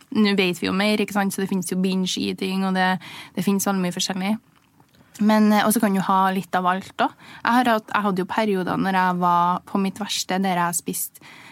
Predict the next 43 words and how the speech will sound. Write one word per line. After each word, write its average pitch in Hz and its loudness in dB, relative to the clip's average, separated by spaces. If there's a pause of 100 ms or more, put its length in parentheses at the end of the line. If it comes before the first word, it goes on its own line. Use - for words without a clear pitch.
(180)
eh, 202 2 (340)
en 196 0
periode 202 0
der - -2
jeg 180 -2
spiste - -6
ett 160 -8
måltid 196 -2
om 185 -2
dag, 254 4
og 190 -2
kastet 175 -2 (320)
matpakken 185 0 (120)
i 185 -2
do, 196 -2
eller 185 -4
kastet 185 -4
den 180 0
i - 0
skogen, 196 0
og 196 -6
så 196 0
gjemt 175 0 (140)
den. 240 6
Vi 190 2
var 185 4
der, 214 4
og 226 2
var 214 4
veldig 208 2
sånn, 202 4
nå, 220 4
jeg 208 -2
reflekterte 190 -2
over 185 2
det 180 0
før 185 0
jeg 180 -2
skulle - -4
hit, 208 -2
og 208 -4
tenkte 196 -4
sånn, 196 -2